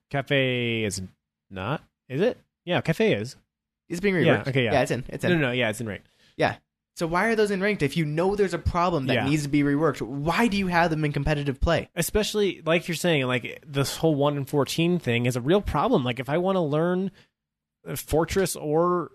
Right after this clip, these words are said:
Speaker 1: uh, wha-, what's it called?
Speaker 2: Outback.
Speaker 1: Outback, like
Speaker 2: Steakhouse.
Speaker 1: Out-, <laughs> yes. Also known as Steakhouse. Um, like, if I wanna learn that, one in fourteen is <laughs> not gonna be enough.
Speaker 2: <laughs> No, not at all.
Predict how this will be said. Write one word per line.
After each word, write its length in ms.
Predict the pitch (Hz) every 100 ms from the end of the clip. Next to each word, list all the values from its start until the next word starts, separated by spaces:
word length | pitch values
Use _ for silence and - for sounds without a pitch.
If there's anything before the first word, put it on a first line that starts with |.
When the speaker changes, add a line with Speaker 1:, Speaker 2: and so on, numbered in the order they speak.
| -
Speaker 1:
uh, 420 | 139 131 127 120 123
wha-, 640 | 135 147 147 143 143 147
what's 140 | 147
it 80 | 147
called? 460 | 151 151 147 147 143
Speaker 2:
Outback. 220 | - - 143
Speaker 1:
Outback, 520 | 151 151 120 127 - _ _ -
like 360 | 143 127 - - _ _ _ -
Speaker 2:
Steakhouse. 360 | - 98 - - _ _ _ _ _ -
Speaker 1:
Out-, 140 | 120 -
<laughs> 140 | - -
yes. 320 | 151 107 - - - - - _ -
Also 220 | 127 139
known 200 | 127 120
as 220 | 110 113
Steakhouse. 480 | - - - - - - - _ _
Um, 580 | 175 156 139 123 113 110 - - _ _ _ _ _ -
like, 240 | 156 143
if 200 | 143 151
I 100 | 185
wanna 460 | 175 127 131 185 185
learn 460 | 120 120 202 277
that, 220 | 123 117
one 240 | 131 143 233
in 140 | 302
fourteen 560 | - 226 233 - 208 294
is 100 | 156
<laughs> 20 |
not 360 | 165 - 415 -
gonna 180 | 175 160
be 180 | 147
enough. 220 | 139 147 151
Speaker 2:
<laughs> 0 |
No, 260 | 320 202
not 240 | 131 - 127
at 160 | 139
all. 140 | 110